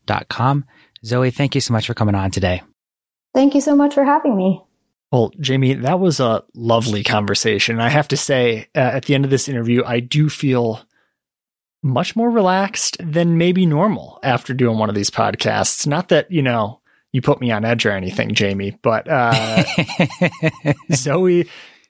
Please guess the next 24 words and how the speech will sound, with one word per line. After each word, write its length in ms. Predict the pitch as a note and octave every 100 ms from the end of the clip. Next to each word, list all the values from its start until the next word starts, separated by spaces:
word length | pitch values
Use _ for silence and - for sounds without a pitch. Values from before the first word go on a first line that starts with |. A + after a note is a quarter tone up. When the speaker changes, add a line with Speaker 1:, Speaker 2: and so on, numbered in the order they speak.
| F3
Speaker 3:
just 280 | C#3+ C3+
brought 400 | - A#2+ B2 C3+
a 60 | C#3+
particularly 600 | - B2+ C3+ A#2+ C3 C3
calming 400 | C3 A#2 A2+ A2+
presence 520 | A#2 A#2 A#2 A#2 -
to, 160 | - D3
to 180 | - C#3
the 100 | C3
show. 380 | - G#2+ - - - - _ _ _ _ _
Speaker 1:
Yeah, 300 | G#2+ G#2+ G2+ -
it's, 220 | C3 -
it's 240 | D3+ -
funny 240 | - D3+ D3
'cause, 100 | A#2+
like, 140 | A#2
I'm, 260 | B2 A#2 A2+
I'm 200 | B2 A#2
still 280 | G#2+ - C#3+
sitting 280 | C3+ C3+ B2+
here 200 | A#2 A#2
in 80 | G#2+
my 120 | G2
closet. 540 | - G2 F#2+ F#2 -